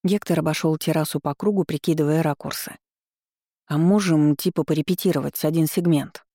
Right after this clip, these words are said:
чтобы почувствовать как следует?» «Конечно, только мне переодеться надо, работать в этом я не могу». «Давай тогда ты этим и займись», —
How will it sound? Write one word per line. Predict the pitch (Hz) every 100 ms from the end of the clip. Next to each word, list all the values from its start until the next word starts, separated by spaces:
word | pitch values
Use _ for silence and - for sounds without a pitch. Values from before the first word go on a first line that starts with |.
| _
чтобы | - - 180 160
почувствовать | - 196 240 185 143 139
как | - 147
следует?» | - 151 143 131 - _ _ _ _ _ _ _ _ _ _ _ _ _
«Конечно, | 185 247 294 185
только | 143 143 156
мне | 156
переодеться | 147 156 156 180 - 160
надо, | 143 139
работать | 147 170 160 160
в | 160
этом | 165 160
я | 156
не | 147
могу». | 147 143 151 180 - _ _ _ _ _ _ _ _ _ _ -
«Давай | 170 269 311
тогда | 190 165 202
ты | 180
этим | 202 240 185
и |
займись», — | 165 185 190 139 -